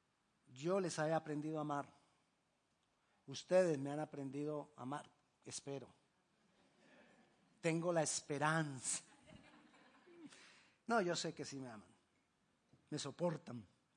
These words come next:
Por lo cual, por todo esto estamos muy agradecidos, muy agradecidos.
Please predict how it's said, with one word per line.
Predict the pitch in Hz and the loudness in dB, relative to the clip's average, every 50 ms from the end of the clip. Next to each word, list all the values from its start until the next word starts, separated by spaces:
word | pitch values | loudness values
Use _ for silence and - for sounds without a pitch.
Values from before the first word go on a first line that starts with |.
| _ _ - - - - - - - - - - - _ | _ _ -20 -20 -18 -18 -18 -20 -20 -20 -20 -20 -4 _
Por | - 202 214 | 4 6 6
lo | 220 - | 6 6
cual, | - 214 226 262 285 - | 8 10 10 10 10 10
por | - 208 190 - | 6 2 4 4
todo | - 262 262 277 277 | 6 6 8 10 8
esto | 262 - - | 8 6 4
estamos | 233 - 254 240 240 254 240 | 4 6 8 8 8 10 10
muy | 226 226 233 247 262 277 285 330 302 - - - | 10 10 10 8 8 8 6 6 2 -2 -6 -4
agradecidos, | - 160 151 170 165 156 151 147 139 - - 160 151 135 120 110 - - - - | -2 0 4 4 6 6 6 4 2 2 2 2 0 -2 -4 -6 -10 -12 -8 -2
muy | 131 156 190 208 220 214 | 2 2 4 4 4 2
agradecidos. | 185 156 151 156 147 139 135 123 - - 143 127 104 - - - - | 2 0 0 0 0 0 -2 -2 -4 -6 -6 -8 -10 -12 -16 -18 -20